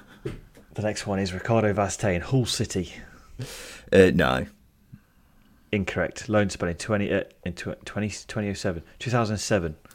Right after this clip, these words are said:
Speaker 1: Made seven
Speaker 2: Twenty,
Speaker 1: appearances.
Speaker 2: twenty oh seven.
Speaker 1: Twenty oh seven. <laughs> I'm tired. <laughs>
Speaker 2: Five out of nine.
Speaker 1: The last one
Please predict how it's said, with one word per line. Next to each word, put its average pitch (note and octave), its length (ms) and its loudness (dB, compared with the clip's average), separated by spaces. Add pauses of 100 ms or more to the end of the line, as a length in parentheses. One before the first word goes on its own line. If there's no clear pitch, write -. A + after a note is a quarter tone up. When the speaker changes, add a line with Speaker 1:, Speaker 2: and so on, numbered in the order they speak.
(140)
Speaker 1:
Made G2 100 -2
seven F#2+ 200 0
Speaker 2:
Twenty, F2+ 160 4
Speaker 1:
appearances. - 260 -2
Speaker 2:
twenty E2+ 420 2
oh E2 80 0
seven. - 540 -8 (100)
Speaker 1:
Twenty G2 340 0
oh F#2 40 2
seven. E2+ 320 -2 (320)
<laughs> - 220 -10
I'm - 100 0 (420)
tired. C#2+ 400 -4 (400)
<laughs> - 0 - (1080)
Speaker 2:
Five D3 420 12
out G2+ 180 12
of F#2 80 8
nine. F#2+ 560 8 (1120)
Speaker 1:
The G2 80 -4
last G2+ 320 0
one F2 220 -2